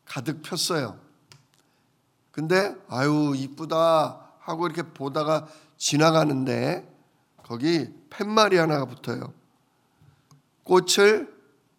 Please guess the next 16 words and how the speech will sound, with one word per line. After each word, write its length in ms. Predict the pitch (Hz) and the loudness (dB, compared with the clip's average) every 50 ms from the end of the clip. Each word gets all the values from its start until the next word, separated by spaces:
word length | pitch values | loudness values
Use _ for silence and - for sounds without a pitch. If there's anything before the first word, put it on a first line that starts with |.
| _ _ | _ _
꺾지 640 | - 180 175 160 - - 185 190 202 370 330 - - _ _ _ _ _ _ _ _ _ _ _ _ _ _ | 2 2 2 2 -2 -2 -2 -2 -2 -2 -4 -8 -12 _ _ _ _ _ _ _ _ _ _ _ _ _ _
마시오"라고 1200 | - 120 131 131 - - 170 175 165 151 131 113 113 - - - _ _ _ - 135 143 143 147 139 | 2 2 4 4 6 8 8 10 10 8 6 4 0 -8 -16 -20 _ _ _ -2 -2 0 0 -2 -4
써놔요. 580 | - - 170 175 175 160 135 110 107 - - _ _ _ _ _ _ _ _ _ _ _ _ _ _ _ _ _ | -4 -6 -6 -6 -6 -8 -8 -10 -12 -16 -20 _ _ _ _ _ _ _ _ _ _ _ _ _ _ _ _ _
자, 120 | - 110 - | -20 -20 -10
그러면 420 | - 147 143 160 170 160 143 127 | -4 -2 0 0 0 0 -2 -2
사람들이요, 920 | 123 143 147 156 165 160 156 151 131 127 117 113 123 139 131 113 107 120 - _ _ _ _ _ _ | -2 -2 -2 -2 -2 -2 -4 -6 -6 -6 -6 -4 -4 -6 -6 -6 -10 -16 -20 _ _ _ _ _ _
그냥 260 | - 151 156 151 139 | -6 -2 -2 0 0
"이쁘다" 480 | 139 160 165 156 175 190 185 202 202 | -2 -4 -6 -6 -6 -4 4 6 6
하고 220 | 196 185 170 165 127 | 6 6 4 0 -4
보고 220 | - 139 131 143 | -6 -6 -4 -4
지나가다가 800 | 135 - - 127 123 131 135 131 120 107 104 107 110 117 120 110 - - - - _ | -4 -4 -6 -4 -2 -2 -2 -2 -2 -4 -4 -2 -2 -2 -2 -2 -6 -16 -20 -20 _
"꽃을 480 | _ - 180 175 - - 214 208 196 - | _ -4 -4 -2 -2 -2 -2 -2 -4 -2
꺾지 420 | - 202 185 - - - - 202 | -4 -4 -4 -4 -8 -8 -8 -8
마시오"라고 1600 | 190 170 170 156 151 143 - - 170 180 185 185 175 170 160 147 - - - _ _ _ _ _ _ _ _ _ - 156 160 160 175 | -6 -8 -8 -8 -8 -8 -6 -4 -2 0 2 2 0 0 -4 -6 -10 -14 -20 _ _ _ _ _ _ _ _ _ 8 8 8 8 4
써 180 | 165 170 180 170 | 0 0 2 2
있으면 680 | 165 156 160 - 143 160 180 180 151 117 - - - | 2 2 0 -2 0 2 4 4 4 2 -2 -8 -18